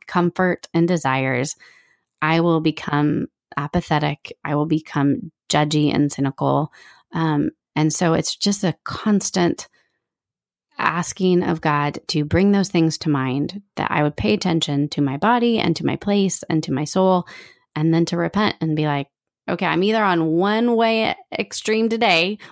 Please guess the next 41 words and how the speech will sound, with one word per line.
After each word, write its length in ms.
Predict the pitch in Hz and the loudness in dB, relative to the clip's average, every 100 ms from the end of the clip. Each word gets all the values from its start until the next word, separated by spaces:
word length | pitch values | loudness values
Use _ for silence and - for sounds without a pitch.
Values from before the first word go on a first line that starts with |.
| - | -4
or 140 | 180 | 0
I'm 140 | 175 170 | 2 2
on 140 | 175 | 2
the 100 | 180 | 2
other 200 | 165 156 | 0 0
extreme. 640 | 170 - - - 151 147 156 - - - - | -4 -6 -6 -2 0 -2 -4 -14 -20 -16 -4
Um, 400 | 160 151 147 - _ | -2 0 0 -4 _
God, 260 | - 156 156 | 0 2 2
would 200 | 160 151 | 0 -2
you, 80 | - - - - - | -8 -10 -8 -10 -4
again 320 | 170 160 160 | -2 2 2
and 160 | 160 160 | 4 2
again, 280 | 156 143 147 | 2 0 0
would 180 | 147 | 0
you 80 | 156 | 0
be 140 | 151 156 | 0 0
sweeter 560 | - - 156 151 143 | -2 0 2 4 2
than 200 | 147 147 - | 2 0 2
all 200 | 160 170 | 2 4
of 140 | 165 | 2
these 260 | 160 156 - | 2 0 -2
things?" 520 | - 98 - 170 - _ - _ _ _ | -4 -4 -2 -4 -6 _ -20 _ _ _
Uh, 220 | 147 139 | -6 -4
that 220 | 135 139 - | -2 -2 0
we 160 | 151 | 0
can 220 | 156 156 | 0 2
use 280 | 151 147 147 | 4 4 2
to 120 | - | -4
fill 360 | 151 - 151 143 | -8 -4 -2 0
up 300 | - 135 - | 0 -2 -2
our 360 | - 117 - - - 147 | -2 0 -2 -4 -10 -4
deep 240 | 180 - | -2 -2
hungers 500 | - 147 143 - 156 | 0 0 0 -2 -6
for 180 | - 156 | -2 0
longing 480 | 156 151 151 151 143 | 2 2 2 2 2
and 140 | 147 | 0
sig-, 140 | 139 - _ _ | -4 -10 _ _
for 180 | - 160 | -4 0
belonging 560 | 151 147 143 147 147 139 | 2 2 2 4 2 2
and 280 | 135 - | 0 -2
significance. 800 | - 147 139 - - - - - | -2 -2 -2 -4 -8 -8 -8 -12